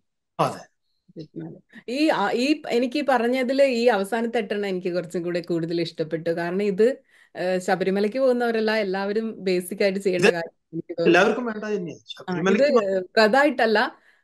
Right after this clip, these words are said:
Speaker 2: ഒരു നല്ല മനുഷ്യനായി പെരുമാറാൻ ഇത് കുറച്ച് ആവശ്യമാ. അല്ലാതെ ഈ അഹങ്കാരവും അഹന്തയും ഈഗോയും ഇത്
Speaker 1: അതെ.
Speaker 2: ശരിക്കും പ്രാക്ടിക്കൽ ആണ് എട്ടെണ്ണം.
Speaker 1: അതെ, അതെ.
Speaker 2: ഇടയ്ക്കിടയ്ക്കൊക്കെ നമ്മൾ ഭയങ്കര അഹങ്കാരിയായി പോകുന്നുണ്ടോന്ന് ഓർക്കുമ്പോ ഇതൊന്നും വായിക്കുന്നത് നല്ലതാന്നാ തോന്നുന്നേ.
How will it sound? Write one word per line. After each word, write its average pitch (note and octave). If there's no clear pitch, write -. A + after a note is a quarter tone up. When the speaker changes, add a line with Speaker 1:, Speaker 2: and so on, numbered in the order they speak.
Speaker 2:
ഒരു G#3+
നല്ല A3+
മനുഷ്യനായി A3+
പെരുമാറാൻ G#3
ഇത് F#3+
കുറച്ച് F3
ആവശ്യമാ. D#3+
അല്ലാതെ G3
ഈ G3+
അഹങ്കാരവും G3
അഹന്തയും F#3+
ഈഗോയും F#3
ഇത് G3
Speaker 1:
അതെ. E3+
Speaker 2:
ശരിക്കും -
പ്രാക്ടിക്കൽ G#3+
ആണ് D3
എട്ടെണ്ണം. E3
Speaker 1:
അതെ, C3+
അതെ. C#3+
Speaker 2:
ഇടയ്ക്കിടയ്ക്കൊക്കെ G#3
നമ്മൾ G3+
ഭയങ്കര G3
അഹങ്കാരിയായി G3
പോകുന്നുണ്ടോന്ന് F#3+
ഓർക്കുമ്പോ F#3
ഇതൊന്നും F#3
വായിക്കുന്നത് E3+
നല്ലതാന്നാ E3
തോന്നുന്നേ. D#3+